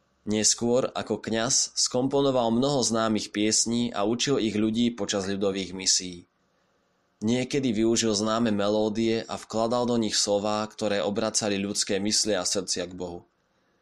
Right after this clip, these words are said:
V tom prípade sa Tu scendi dalle stelle veľmi podobá melódii, ktorú stále hrajú ambruskí pastieri počas novény na Immaculatu a Vianoce.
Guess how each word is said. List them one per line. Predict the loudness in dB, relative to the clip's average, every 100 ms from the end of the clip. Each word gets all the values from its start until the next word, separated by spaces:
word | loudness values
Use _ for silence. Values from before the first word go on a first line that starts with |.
| _ _ -20
V | -12 -2
tom | 0 2
prípade | 2 2 2 0 2
sa | 2 2 0
Tu | -2 -2
scendi | 0 2 2 2
dalle | 2 2 2
stelle | 0 0 2 2 0 -2 -6
veľmi | -2 0 2 0
podobá | 0 0 0 -2
melódii, | -2 0 2 0 0 0 -2 -8 -20 -10
ktorú | -2 0 2
stále | 0 2 2 2 2 0
hrajú | 0 0 0
ambruskí | 0 -2 -2 -2 -4 -2
pastieri | -2 0 0 0 0
počas | -4 -4 -2 -2
novény | -2 0 0 0 -2
na | -4 -2
Immaculatu | -2 -2 -2 -2 -2 -4 -8 -8
a |
Vianoce. | -8 -10 -10 -8 -8